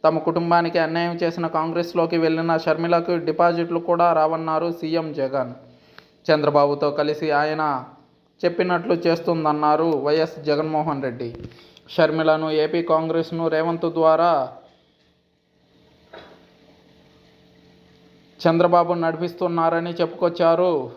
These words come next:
ఏపీ ముఖ్యమంత్రి శ్రీ వైఎస్ జగన్మోహన్ రెడ్డి. తన కుటుంబ సభ్యురాలై ఉండి బయటకు వెళ్ళడం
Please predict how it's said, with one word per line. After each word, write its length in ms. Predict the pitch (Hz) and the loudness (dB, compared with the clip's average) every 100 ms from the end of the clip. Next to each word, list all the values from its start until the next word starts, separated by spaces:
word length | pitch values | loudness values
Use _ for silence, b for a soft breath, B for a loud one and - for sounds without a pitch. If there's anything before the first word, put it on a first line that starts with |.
| - _ _ _ _ 165 | -20 _ _ _ _ -2
ఏపీ 340 | 170 170 175 | -2 2 2
ముఖ్యమంత్రి 680 | 165 156 180 170 170 170 143 - - | 0 -2 0 0 0 -2 -2 -10 -8
శ్రీ 160 | 165 151 | -2 0
వైఎస్ 440 | 151 165 160 147 | 2 2 0 0
జగన్మోహన్ 580 | 165 160 165 165 160 143 | 0 2 0 0 0 -2
రెడ్డి. 340 | 123 123 120 - b b b - | -6 -8 -12 -16 b b b -4
తన 160 | 147 147 | -2 0
కుటుంబ 380 | 147 151 151 151 | 0 0 2 2
సభ్యురాలై 920 | 151 139 160 147 147 151 151 139 151 - | 0 -2 2 4 4 4 0 -4 -10 -12
ఉండి 260 | 151 156 | -8 -6
బయటకు 420 | 147 147 151 160 160 | -2 -2 0 -2 0
వెళ్ళడం 640 | 147 147 147 151 143 | 2 4 4 2 -2